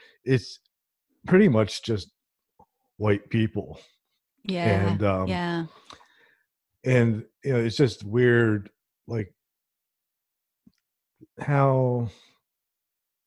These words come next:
Speaker 1: people judge each other.
Speaker 2: Yeah.
Speaker 1: And some of the, um, I don't know what the word, like, misconceptions of different cultures and races.
Speaker 2: Absolutely.
Speaker 1: Um,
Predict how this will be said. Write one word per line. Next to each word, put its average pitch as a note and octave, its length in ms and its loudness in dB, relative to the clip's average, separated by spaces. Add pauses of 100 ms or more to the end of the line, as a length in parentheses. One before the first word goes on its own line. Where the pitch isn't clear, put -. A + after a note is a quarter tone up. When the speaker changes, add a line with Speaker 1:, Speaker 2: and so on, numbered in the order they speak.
(260)
Speaker 1:
people D3+ 320 2
judge G#2+ 420 0
each F#2+ 200 -6
other. D2 340 -12 (580)
Speaker 2:
Yeah. F3+ 400 -2 (200)
Speaker 1:
And G#2+ 400 4 (560)
some D3 240 4
of C#3 60 8
the, A2 360 6
um, F#2+ 480 -6 (1300)
I - 100 -10
don't F#3+ 140 -2
know E3 60 -8
what C3 100 -12
the - 120 -20
word, G#2 140 -4
like, F#2 140 -8
misconceptions B2 1080 2
of G2 260 -4
different A#2+ 360 2
cultures A2+ 480 0
and F#2+ 100 -4
races. C3+ 760 -4 (180)
Speaker 2:
Absolutely. F#3 680 -4 (480)
Speaker 1:
Um, F#2+ 400 -10